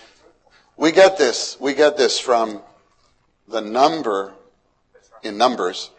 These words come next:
of the army. We don't know for a fact it was two million. We're kind of, uh, estimating. Because the army was six hundred and three thousand five hundred and fifty. So based on that,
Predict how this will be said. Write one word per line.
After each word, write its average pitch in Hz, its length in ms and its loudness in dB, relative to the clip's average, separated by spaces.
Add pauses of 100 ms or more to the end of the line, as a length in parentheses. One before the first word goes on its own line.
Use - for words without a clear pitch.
of 110 160 0
the 104 180 -10
army. 120 520 -4 (920)
We 127 120 -2
don't 147 160 0
know 135 140 -2
for - 180 -8
a 101 40 -8
fact 98 400 -2
it 90 40 -12
was 87 160 -12
two - 160 -14
million. 78 340 -18 (100)
We're 104 220 -4
kind 101 260 -12
of, 85 180 -18
uh, 76 300 -14 (280)
estimating. 131 580 -14 (840)
Because 120 240 -4
the 127 120 -6
army 165 320 4
was 113 200 -4
six 135 200 -8
hundred 135 280 -8
and 101 100 -8
three 113 180 -10
thousand 98 460 -6
five 92 200 -10
hundred 90 180 -18
and 76 120 -20
fifty. - 340 -12 (920)
So 151 180 -4
based 180 340 -2
on 131 180 -2
that, - 560 -2